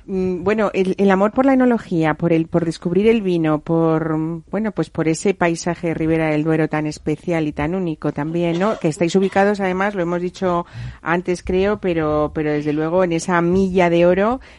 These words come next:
eh, donde están las grandes, eh, referencias y las grandes, eh, etiquetas de, de, de esas bodegas míticas, ¿no?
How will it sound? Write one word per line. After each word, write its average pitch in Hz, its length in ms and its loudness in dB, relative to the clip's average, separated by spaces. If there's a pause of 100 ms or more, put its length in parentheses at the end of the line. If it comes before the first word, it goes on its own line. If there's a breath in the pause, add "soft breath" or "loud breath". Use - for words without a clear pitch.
eh, 165 260 4
donde 160 260 0
están 160 320 0
las 170 240 2
grandes, 175 720 0
eh, 165 260 -2
referencias 170 840 -4
y 185 60 -2
las 165 160 -2
grandes, 156 440 -4
eh, 160 320 -2
etiquetas 156 500 -6
de, 151 260 -4
de, 143 180 -10
de 139 100 -8
esas 147 240 -8
bodegas 139 580 -6
míticas, 151 480 -8
¿no? 190 220 -12